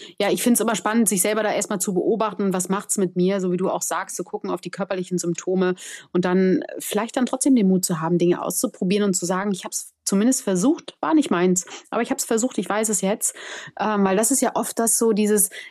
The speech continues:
wir stehen uns ja auch manchmal selbst im Weg, ja, also ich kann da immer noch genug Lieder von mir selbst singen, da gibt's immer noch genug Momente, wo ich denke, „Mann, Christine, hättest du das aber mal machen können.“ Ähm, was erlebst du so in deiner Arbeit, auch gerade wenn es darum geht, den, einen erfüllten Arbeitsweg, äh, nie-, also einen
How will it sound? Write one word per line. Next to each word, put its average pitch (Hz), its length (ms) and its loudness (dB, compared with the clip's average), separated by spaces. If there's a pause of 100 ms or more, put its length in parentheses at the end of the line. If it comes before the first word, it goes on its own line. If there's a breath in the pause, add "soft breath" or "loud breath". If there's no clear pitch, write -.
wir 220 100 2
stehen 269 300 2
uns 269 140 4
ja 226 100 0
auch 202 60 -4
manchmal 220 600 -2 (360 soft breath)
selbst 190 720 0
im 180 220 4
Weg, 139 360 -2
ja, 208 260 0
also 180 460 0
ich 107 560 -4
kann 208 160 0
da 208 80 2
immer 226 140 0
noch 233 160 -2
genug 220 200 0
Lieder 233 260 0
von 202 140 -2
mir 196 80 2
selbst 214 320 -2
singen, 240 180 -2
da 226 80 -4
gibt's 190 160 -6
immer 254 120 4
noch - 120 -2
genug 277 280 2
Momente, 214 460 0
wo 214 100 4
ich 202 100 -2
denke, 196 240 -2
„Mann, 180 260 -2
Christine, 180 360 0
hättest 165 180 -8
du - 40 -14
das - 100 -16
aber 208 120 -4
mal 190 120 -2
machen 185 260 -4
können.“ 277 240 2 (540 loud breath)
Ähm, 220 260 -2
was 233 160 -2
erlebst 269 400 0
du 285 60 2
so 240 360 2
in 240 140 4
deiner 240 380 0
Arbeit, 175 420 -2
auch - 80 -8
gerade 233 240 -4
wenn 240 120 -2
es 226 80 -2
darum 220 260 0
geht, 226 180 -4
den, 208 220 -4 (120)
einen 220 280 -2
erfüllten 254 640 -2
Arbeitsweg, 185 680 -2
äh, 208 140 -2
nie-, 185 460 2
also 190 160 0
einen 196 100 2